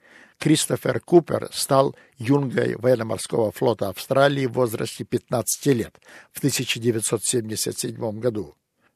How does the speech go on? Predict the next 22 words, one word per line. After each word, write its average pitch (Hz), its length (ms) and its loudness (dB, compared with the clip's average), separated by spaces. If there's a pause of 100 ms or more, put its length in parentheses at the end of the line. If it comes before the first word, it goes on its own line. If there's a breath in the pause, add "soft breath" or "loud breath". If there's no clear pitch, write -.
Там 151 240 8
он 139 180 0
начал 113 300 0
курить 143 480 0 (220 soft breath)
и 151 120 6
к - 60 -4
семнадцати 131 580 0
годам 127 380 2
выкуривал 127 580 2
по 127 240 2
пачке - 480 -2
в 107 120 -10
день. 110 360 -2 (580 loud breath)
Он 139 180 4
стал 143 260 6
курить 143 300 0
еще 135 360 4
больше, 135 440 2
когда 113 280 -2
его 127 160 0
перевели 123 640 -2 (220 soft breath)
на 123 280 0